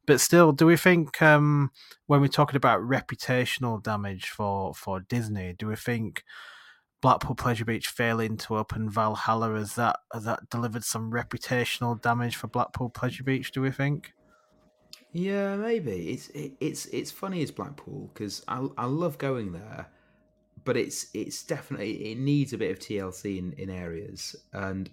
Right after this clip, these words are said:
Speaker 2: I, I think where Valhalla is located, it's, it's quite far away from the rest of, you know, the, the, the top line rides and experiences. It's sort of in a little corner, isolated by itself. And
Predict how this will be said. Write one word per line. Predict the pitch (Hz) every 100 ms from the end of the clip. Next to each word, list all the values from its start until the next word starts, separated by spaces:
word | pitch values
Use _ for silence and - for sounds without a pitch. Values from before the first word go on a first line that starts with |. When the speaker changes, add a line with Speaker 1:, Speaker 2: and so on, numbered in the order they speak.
| -
Speaker 2:
I, | 98 -
I | -
think | 160 139 -
where | 110 131 135
Valhalla | 120 117 - 110 101
is | 98 95
located, | 98 98 98 82 80 - 143 - - _ _ _ _ _
it's, | 110 113 - - - -
it's | 107 -
quite | - 156 -
far | - 113
away | 104 113 113
from | 95 - 92
the | 90
rest | 101 95 -
of, | 92 87 - - _ _ -
you | 98
know, |
the, | 90 92 -
the, | - _ _ -
the | 104 - _
top | - 113 -
line | 101 92 90 87 _ _ - -
rides | 98 104 101 87 87
and | 92
experiences. | 85 - 107 104 90 73 - - - - _ _
It's | - -
sort | 135 113
of | 113
in | 113
a |
little | 117 104
corner, | - 120 117 101 85 82 - -
isolated | 110 110 - 92 90 78
by | 95 90
itself. | - - 95 90 95 - _ _ _ _ _ _ _ -
And | 110 107 107